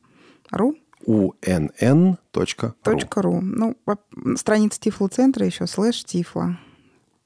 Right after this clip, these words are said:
Speaker 1: Прям как слышится. А я, знаете, хотела сказать, обратиться, наверное, к абитуриентам, незрячим и слабовидящим.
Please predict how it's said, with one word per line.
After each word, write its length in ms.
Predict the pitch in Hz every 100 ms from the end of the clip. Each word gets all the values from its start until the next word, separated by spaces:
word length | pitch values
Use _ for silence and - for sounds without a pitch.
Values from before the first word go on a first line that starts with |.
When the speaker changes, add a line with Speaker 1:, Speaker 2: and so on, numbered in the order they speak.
| _
Speaker 1:
Прям 240 | - 175 170
как 140 | - _ _
слышится. 500 | - 175 175 - 175 - - - - - -
А 80 | 185
я, 140 | 226
знаете, 260 | 269 269 -
хотела 240 | 208 220
сказать, 500 | 220 - 208 208 - - - -
обратиться, 600 | - 196 202 - 233 -
наверное, 400 | 180 175 170 170
к 100 | 170 185
абитуриентам, 800 | 180 - 202 240 285 214 170 160 -
незрячим 460 | 196 196 180 -
и 20 | 170
слабовидящим. 760 | 170 190 208 165 - 151 156